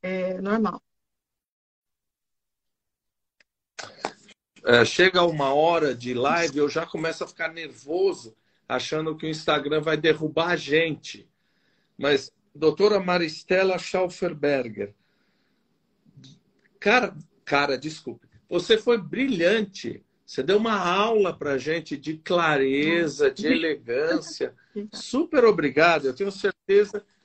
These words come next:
Speaker 2: que as pessoas amaram, porque você conseguiu explicar conceitos muito difíceis. E o que você sabe disso,
Speaker 1: Você
Speaker 2: hein?
Speaker 1: gostou disso?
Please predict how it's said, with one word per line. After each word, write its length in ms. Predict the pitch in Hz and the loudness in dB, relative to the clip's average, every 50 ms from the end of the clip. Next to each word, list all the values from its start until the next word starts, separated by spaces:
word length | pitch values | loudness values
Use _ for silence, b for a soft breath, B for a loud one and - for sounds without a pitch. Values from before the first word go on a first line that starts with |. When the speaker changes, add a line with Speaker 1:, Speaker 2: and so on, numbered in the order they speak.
| _ _ | _ _
Speaker 2:
que 80 | - - | -10 -10
as 120 | 180 180 | -8 -4
pessoas 400 | - 202 196 196 214 214 208 196 | 0 0 0 0 0 -2 -2 0
amaram, 600 | 208 202 180 170 170 180 190 196 208 190 175 139 | -2 -2 -2 -2 -2 -2 0 0 0 0 -2 -4
porque 360 | 127 - 147 139 - - 170 160 | -6 -8 -10 -8 -6 -6 -6 -6
você 280 | 160 170 - - 185 | -4 -6 -6 -6 -8
conseguiu 340 | 185 - 185 165 - 175 175 | -10 -10 -10 -8 -6 -6 -6
explicar 400 | 175 - - 156 156 - 180 170 | -6 -6 -10 -4 0 2 2 2
conceitos 600 | - 175 160 156 - - 175 175 180 175 151 143 | 2 -2 -4 -2 0 2 2 2 2 0 -6 -6
muito 480 | 147 147 151 170 190 220 214 - 190 170 | -6 -6 -2 0 0 0 0 0 -2 -4
difíceis. 800 | 147 139 127 - - - 175 185 180 170 - - - 226 - - b b b b b b | -4 -4 -8 -8 -8 -6 -4 -2 -2 -4 -4 -6 -6 -6 -8 -10 b b b b b b
E 120 | - 156 160 | 2 2 2
o 60 | 160 | 2
que 140 | - 277 302 | 4 2 2
você 200 | - - 381 - | 4 4 2 2
sabe 420 | - - 214 190 240 269 277 220 | 2 4 4 4 4 4 2 -2
disso, 400 | - - - 160 233 277 330 311 | -2 -2 -2 -2 2 4 4 4
Speaker 1:
Você 100 | - 381 - | 4 4 6
Speaker 2:
hein? 120 | - 294 | 6 4
Speaker 1:
gostou 280 | - - - 403 392 - 392 403 381 - - | 4 4 6 6 8 8 8 6 4 4 4
disso? 500 | - 349 349 - - - - - - - | 6 6 6 6 4 -4 -10 -10 -8 -6